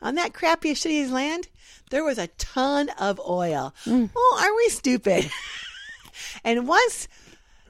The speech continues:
Speaker 1: the Gettys, the big guys, found out there was oil, w-, and, and it kinda was still the wild, wild west out
Speaker 2: Mm-hmm.
Speaker 1: there,
Speaker 2: Mm-hmm.
Speaker 1: what happened was we had, quote unquote, this is very, very big synopsis. So I'm,
Speaker 2: Mm-hmm.
Speaker 1: I,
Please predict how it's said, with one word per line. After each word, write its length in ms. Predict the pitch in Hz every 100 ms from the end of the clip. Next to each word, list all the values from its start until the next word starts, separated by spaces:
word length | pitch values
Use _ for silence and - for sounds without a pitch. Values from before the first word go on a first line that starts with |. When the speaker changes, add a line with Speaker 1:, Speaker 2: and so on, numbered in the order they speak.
| - - -
Speaker 1:
the 100 | 180
Gettys, 680 | 160 220 214 208 202 - - _ -
the 80 |
big 240 | 175 214 185
guys, 420 | 190 180 175 -
found 320 | - 185 180
out 200 | 185 190
there 120 | 190 180
was 160 | 180 -
oil, 500 | 269 285 160 156 233 - - - - - - - -
w-, 100 | -
and, 180 | 196 190
and 180 | 202 202
it 160 | 214
kinda 300 | - 233 240 220
was 240 | 208 190
still 320 | - 214 214
the 120 | 202 180
wild, 380 | 170 185 190 190
wild 280 | 175 175 156
west 400 | 147 185 - 170
out 160 | 214
Speaker 2:
Mm-hmm. 80 | 202
Speaker 1:
there, 260 | 214 214 262
Speaker 2:
Mm-hmm. 400 | - 202 190 269
Speaker 1:
what 220 | 208 233
happened 520 | 302 330 392 294 220
was 420 | 196 185 185 202 - - - - - _
we 200 | 202 226
had, 420 | 220 226 208 185 - _ _ _ _ _
quote 220 | - 240 262
unquote, 320 | 247 262 196
this 160 | 214
is 160 | 220 220
very, 360 | 196 240 254 277
very 380 | 240 240 233 220
big 280 | 175 208
synopsis. 560 | - 190 175 - 135 -
So 140 | -
I'm, 260 | 185 190 202
Speaker 2:
Mm-hmm. 80 | 240
Speaker 1:
I, 160 | 190